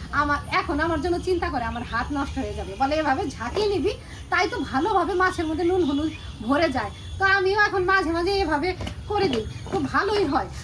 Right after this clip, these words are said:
আসলে হাতেও ভরে না, আবার এদিকে ভালোভাবে মিশেও যায়।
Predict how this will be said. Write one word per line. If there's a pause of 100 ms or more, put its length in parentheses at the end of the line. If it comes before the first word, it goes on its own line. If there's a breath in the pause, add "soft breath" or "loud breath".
আসলে
হাতেও
ভরে
না, (140)
আবার
এদিকে
ভালোভাবে
মিশেও
যায়।